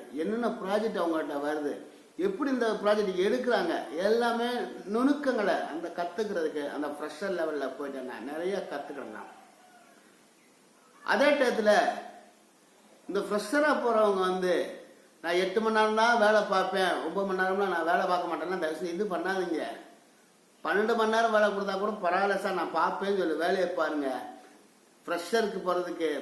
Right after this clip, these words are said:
பிரஸ்டீஜ் ப்ராப்ளம் பார்க்காதீங்க. வீட்டுக்கு தெரியாம கூட போய் பாருங்க. ஏன்னா அம்மா அப்பாட்ட போய், "அம்மா நான் ஹெல்ப்பர் வேலைக்கு போறேம்மா, இந்த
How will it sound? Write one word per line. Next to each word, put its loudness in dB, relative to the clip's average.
பிரஸ்டீஜ் -2
ப்ராப்ளம் 0
பார்க்காதீங்க. -2
வீட்டுக்கு 4
தெரியாம 2
கூட 0
போய் -4
பாருங்க. 4
ஏன்னா 0
அம்மா 0
அப்பாட்ட 0
போய், 2
"அம்மா -2
நான் -2
ஹெல்ப்பர் -2
வேலைக்கு -2
போறேம்மா, -2
இந்த -2